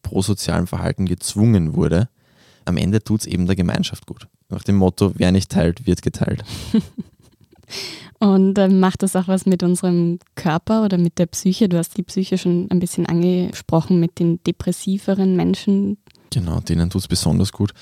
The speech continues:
Speaker 1: Zumindest kurzfristig macht's auf jeden Fall was mit uns. Und das kennen wahrscheinlich auch alle, die schon mal jemandem einfach Geld gegeben haben, einen Augustin abgekauft haben, was auch immer.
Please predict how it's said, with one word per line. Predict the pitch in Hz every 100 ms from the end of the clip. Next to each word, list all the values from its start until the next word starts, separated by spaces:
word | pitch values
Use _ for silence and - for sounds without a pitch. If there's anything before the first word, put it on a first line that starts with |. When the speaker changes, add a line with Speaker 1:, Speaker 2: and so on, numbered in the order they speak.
| - - _ -
Speaker 1:
Zumindest | 120 143 170
kurzfristig | - 151 - 180 - 151
macht's | 113 127 - - -
auf | 95 98
jeden | 113
Fall | 87 87
was | 92
mit | 87
uns. | 90 85
Und | - 92
das | -
kennen | - - 92 107
wahrscheinlich | 90 85 78 90
auch | 101 -
alle, | 151
die | - -
schon | 95
mal | 87
jemandem | - 92 95
einfach | - 82 - 90 - - - _ -
Geld | 82 -
gegeben | 85 85
haben, | 82 85
einen | 90
Augustin | - 82 90 -
abgekauft | 80 - - - -
haben, | 82 80
was | - 87
auch | 85
immer. | 92 92